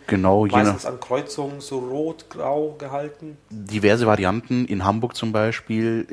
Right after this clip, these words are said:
Speaker 1: heißt es, äh, Stadtrad, ist allerdings dasselbe System und auch von der Bahn betrieben oder von einem Partner der Bahn, nur mit anderem Label drauf.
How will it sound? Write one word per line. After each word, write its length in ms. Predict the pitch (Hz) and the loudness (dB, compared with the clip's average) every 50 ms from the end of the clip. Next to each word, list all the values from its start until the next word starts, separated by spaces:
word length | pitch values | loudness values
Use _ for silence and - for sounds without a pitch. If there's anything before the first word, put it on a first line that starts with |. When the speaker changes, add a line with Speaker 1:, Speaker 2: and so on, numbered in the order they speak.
| - - | -6 -4
Speaker 1:
heißt 300 | 95 101 104 107 - - | -2 0 0 0 0 -2
es, 180 | 98 - - - | -4 -4 -4 -4
äh, 140 | - 101 | -2 -2
Stadtrad, 840 | 98 - - 107 110 - - - 120 113 120 123 131 151 - - - - | -2 2 2 2 2 2 2 2 4 6 6 6 6 4 2 -2 -12 -8
ist 140 | - 113 - | -4 2 2
allerdings 340 | 104 101 101 104 107 - - | 2 2 2 -2 -6 -6 -4
dasselbe 320 | 107 101 - 101 101 101 | -2 0 2 2 2 2
System 440 | 95 92 95 - - - 104 107 120 | 0 -2 -4 -4 -2 -2 0 0 2
und 40 | 107 | 2
auch 140 | 92 90 - | 2 2 0
von 160 | - - 98 | -4 -2 -2
der 80 | 95 90 | 2 4
Bahn 240 | 92 90 92 95 | 4 4 4 2
betrieben 800 | 92 90 - - 95 104 104 110 117 113 110 113 110 110 107 107 | -2 -6 -6 -4 -2 -2 0 0 0 0 0 0 0 -2 -2 -2
oder 160 | 98 92 92 87 | -2 -2 -2 -4
von 180 | - - 92 | -4 -4 -4
einem 80 | 90 82 | -4 -2
Partner 460 | - 87 90 101 - - 113 107 101 | 2 2 4 4 2 2 0 2 2
der 80 | 104 95 | 2 2
Bahn, 320 | 90 92 95 98 98 98 | 4 4 4 4 4 0
nur 80 | 98 98 | -2 -2
mit 100 | 98 - | 0 0
anderem 240 | 90 85 85 85 | -2 -2 -2 0
Label 300 | 82 85 87 101 110 117 | 2 2 4 4 2 2
drauf. 400 | 113 107 104 107 123 143 - - | 2 4 4 4 2 2 -4 -10